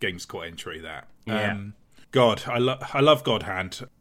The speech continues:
Speaker 1: I'm gonna need, need a minute to process it, so let's go through the rest.
Speaker 2: Silent Hill two for twenty-seven pounds and eight pence.
Speaker 1: That sounds about right for, uh, for where Silent Hill prices are at, because, you know,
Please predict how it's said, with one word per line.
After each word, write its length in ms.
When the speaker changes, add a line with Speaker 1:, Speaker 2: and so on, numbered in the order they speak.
Speaker 1:
I'm 100
gonna 140
need, 280
need 160
a 40
minute 200
to 60
process 460
it, 100
so 80
let's 120
go 100
through 100
the 80
rest. 380
Speaker 2:
Silent 460
Hill 180
two 520
for 120
twenty-seven 680
pounds 420
and 160
eight 260
pence. 580
Speaker 1:
That 180
sounds 280
about 200
right 320
for, 160
uh, 100
for 140
where 160
Silent 300
Hill 180
prices 420
are 120
at, 260
because, 500
you 60
know, 240